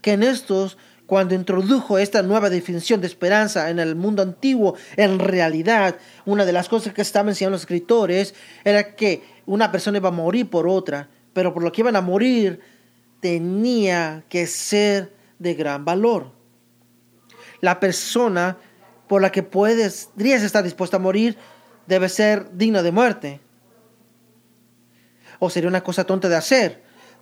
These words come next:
Si su actitud sobre el sufrimiento en el mundo antiguo es que si incluso ayudas a alguien que está sufriendo y aún no tienes a ellos en el sufrimiento, no compartes su sufrimiento, no se te permite hacer ningún sufrimiento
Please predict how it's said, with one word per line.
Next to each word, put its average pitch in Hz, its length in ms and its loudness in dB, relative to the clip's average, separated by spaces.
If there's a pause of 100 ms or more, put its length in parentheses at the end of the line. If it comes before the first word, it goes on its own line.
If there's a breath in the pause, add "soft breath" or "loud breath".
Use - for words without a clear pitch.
(120)
Si 208 200 -2
su 220 80 0
actitud 190 320 0
sobre 233 140 2
el - 80 -10
sufrimiento 196 440 -2
en 185 60 -2
el 180 60 0
mundo 190 180 0
antiguo 170 420 -2 (220 loud breath)
es 202 120 0
que 208 100 -4
si 202 100 -4
incluso 220 380 -2
ayudas 220 400 0
a 190 460 2
alguien 175 280 0
que 170 100 -10
está 190 140 -6
sufriendo 190 680 0 (360 loud breath)
y 190 140 0
aún 180 180 2
no 190 140 0
tienes 226 480 0
a 185 120 4
ellos 202 260 0
en 175 80 0
el 160 80 -4
sufrimiento, 196 680 -2 (320 loud breath)
no 196 280 -2
compartes 208 1200 -2
su 170 180 -4
sufrimiento, 175 880 -2 (680 loud breath)
no 196 320 -4
se 220 120 0
te 202 140 0
permite 196 680 0
hacer 190 240 -2
ningún 190 380 -2
sufrimiento 180 800 -2